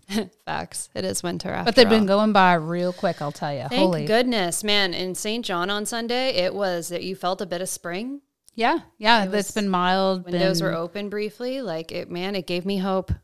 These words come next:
Speaker 2: You know, I gotta, I gotta hand it to the weatherman. Thank you. Thank you so much. Weather person, I should say.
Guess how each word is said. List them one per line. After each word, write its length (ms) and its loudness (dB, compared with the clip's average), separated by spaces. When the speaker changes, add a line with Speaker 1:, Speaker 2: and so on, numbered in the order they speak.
Speaker 2:
You 60 -20
know, 140 -8
I 100 -4
gotta, 360 -2
I 80 0
gotta 260 0
hand 280 2
it 100 -6
to 140 -2
the 100 0
weatherman. 760 -2
Thank 240 -6
you. 280 -6
Thank 180 -8
you 60 -4
so 240 -4
much. 320 -6
Weather 240 2
person, 500 -8
I 40 -18
should 260 -16
say. 240 -16